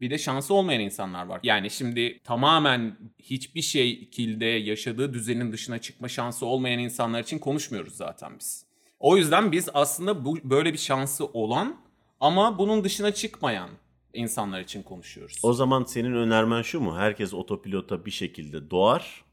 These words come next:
Speaker 2: Bazıları bu otopilottan çıkma şansına sahiptir, bazıları değildir.
Speaker 1: Evet, doğru. Ben
Speaker 2: Değil
Speaker 1: öyle,
Speaker 2: mi?
Speaker 1: ben öyle düşünüyorum aynen.
Speaker 2: Ya aslında ben de çok katılıyorum ama yani şöyle bir durum var sadece. Farkındalıkla ilgili durum senin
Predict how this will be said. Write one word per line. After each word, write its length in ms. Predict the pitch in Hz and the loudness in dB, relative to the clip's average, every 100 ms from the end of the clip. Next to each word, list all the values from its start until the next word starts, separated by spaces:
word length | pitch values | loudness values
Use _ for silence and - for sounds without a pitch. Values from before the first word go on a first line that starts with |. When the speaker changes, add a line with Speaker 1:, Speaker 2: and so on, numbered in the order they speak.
| - | -2
Speaker 2:
Bazıları 580 | 107 113 98 92 101 113 | 4 4 4 0 -2 0
bu 100 | 104 | -2
otopilottan 720 | - 101 98 92 - 110 123 | -2 -8 -6 -8 -6 -8 -8
çıkma 400 | - - - 107 | -12 -14 -8 -8
şansına 480 | - 87 82 82 82 | -4 -6 -6 -8 -6
sahiptir, 580 | - 98 87 - 151 | -2 0 -2 -6 -4
bazıları 500 | 120 98 82 98 135 | 0 2 0 -2 -2
değildir. 420 | 113 85 67 - - | -2 -2 -4 -10 0
Speaker 1:
Evet, 260 | 131 107 - - | 2 2 -2 -8
doğru. 220 | 101 90 _ _ _ _ | -8 -8 _ _ _ _
Ben 180 | 127 131 | 0 2
Speaker 2:
Değil 100 | 139 | 4
Speaker 1:
öyle, 80 | 123 | 2
Speaker 2:
mi? 60 | |
Speaker 1:
ben 140 | 120 127 | 0 0
öyle 220 | 120 107 | -2 -4
düşünüyorum 400 | 92 - - - | -6 -14 -18 -16
aynen. 180 | - - - _ _ _ - | -18 -18 -20 _ _ _ -12
Speaker 2:
Ya 100 | 240 | -4
aslında 320 | 175 - 170 | -4 -2 -2
ben 100 | 175 | 0
de 80 | 170 | 0
çok 200 | 123 - | -2 -8
katılıyorum 500 | 110 - 139 143 131 | -8 -4 2 2 2
ama 320 | 208 92 - _ | 0 0 -2 _
yani 160 | 104 113 | 0 0
şöyle 280 | - 190 170 | 2 2 2
bir 80 | 147 | -2
durum 220 | 160 139 | 0 2
var 80 | 98 | 2
sadece. 640 | - 87 82 92 170 269 _ _ _ _ _ - | 2 -2 -2 -6 -8 -8 _ _ _ _ _ 0
Farkındalıkla 800 | 95 95 117 117 139 147 127 | 0 2 0 2 2 2 2
ilgili 460 | 120 113 113 120 107 | 2 2 0 0 0
durum 340 | 110 113 110 - _ _ _ - | 0 0 0 -4 _ _ _ -18
senin 540 | - 107 107 120 117 | -8 -2 0 0 -2